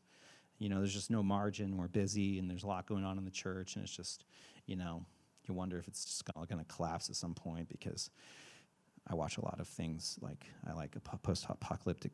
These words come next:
movies, so I'm, like, worst-case scenario guy, and I'm, like, s-, you know. Anyway, that's my personality, so you're welcome. <laughs> And just, so it's just hard, and I was,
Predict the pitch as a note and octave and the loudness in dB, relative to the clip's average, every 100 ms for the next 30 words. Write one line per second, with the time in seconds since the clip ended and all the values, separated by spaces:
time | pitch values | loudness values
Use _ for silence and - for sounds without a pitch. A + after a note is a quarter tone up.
0 | - F#2 F2+ F2+ - G2+ - F#2 - F2+ | 4 6 6 4 4 2 0 0 2 2
1 | - - G2 G2 F#2+ F#2+ F2+ F#2+ G2 F#2+ | 2 2 4 6 6 8 8 6 8 6
2 | F2+ E2+ F2 - - - - - - - | 6 2 0 0 2 2 0 -6 -8 -8
3 | - - - - - - - - - D#2+ | -4 -4 -4 -10 -16 -20 -20 -8 -2 4
4 | F#2 G2+ F#2 - E2+ C3+ F2+ F2 E2 - | 6 8 8 6 6 6 6 6 4 4
5 | E2+ F2+ F2 F#2+ F#2 - - - - - | 4 6 4 2 0 -2 -12 -20 -18 -16
6 | - - - - - - - - - - | -14 -12 -12 -10 -10 -10 -14 -16 -18 6
7 | B2 A2+ A2 A2 - - - D#3+ D3+ F#3 | 12 12 12 10 2 0 4 6 12 12
8 | E3+ F#3 - E3 A#3 E3+ C3+ D#3 D3 D3 | 12 12 12 12 12 12 12 12 12 12
9 | D3 - - _ _ _ _ _ _ - | 10 -2 -20 _ _ _ _ _ _ 12
10 | D3 D3+ C#3+ | 12 12 12